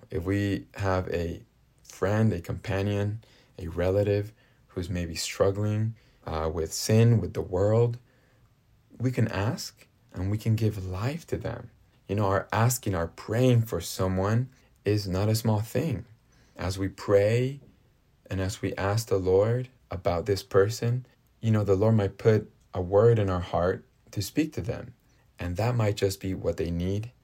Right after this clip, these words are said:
That might be God speaking to them through us. So we need to realize we can give life to our brothers and sisters. We can be a factor of life to them. If we ask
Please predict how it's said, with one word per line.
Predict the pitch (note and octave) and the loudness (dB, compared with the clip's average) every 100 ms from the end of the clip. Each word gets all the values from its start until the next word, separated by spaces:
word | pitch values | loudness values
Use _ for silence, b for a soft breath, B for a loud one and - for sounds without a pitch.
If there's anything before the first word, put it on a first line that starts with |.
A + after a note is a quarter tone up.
| _ | _
That | - G#2 | -6 -4
might | G2 F#2+ | -2 -2
be | F#2+ | -4
God | - F#2+ F#2+ G2 | -2 -4 -4 -6
speaking | - - A2 G#2+ F#2+ | -8 -6 -4 -2 -4
to | F2 | -6
them | E2+ E2+ E2+ | -4 -4 -4
through | F#2 E2+ | -4 -2
us. | F2 G#2 A#2 - - _ b b b b | 0 -2 -6 -12 -20 _ b b b b
So | - F#2+ E2 - | 4 4 4 -4
we | - A2 | 0 4
need | A#2 | 4
to | A2+ | 2
realize | G2 A2+ G2 F2+ F2+ - | 4 6 6 2 0 -2
we | D#3 | -2
can | B2+ A#2 | 2 4
give | A#2 F#2+ | 4 4
life | F#2 G2 A#2 A#2 F2+ - _ _ - | 0 -2 -2 0 -2 -6 _ _ -6
to | F#2+ | 0
our | E2 | 0
brothers | G#2 F2 E2+ D2+ - | 0 -2 -2 -4 -8
and | F2 E2+ | -10 -6
sisters. | F2 - E2+ - - _ b b b | -6 -6 -10 -14 -18 _ b b b
We | G2+ | -8
can | - G2 F2+ B B B - | -4 -2 -4 B B B 0
be | G2 | 0
a | |
factor | D#2+ - F2+ F2 - D#2+ | 0 0 -2 -2 -2 0
of | D#2 - - | 0 -4 -14
life | - D#2+ E2+ E2 - | -10 -8 -8 -10 -10
to | D2+ | -8
them. | D2+ - - - b b b | -8 -12 -16 -20 b b b
If | - F2 | -10 -6
we | G2 - | -6 -4
ask | F#2+ G2+ A#2+ B2+ - - | -2 2 2 0 -6 -18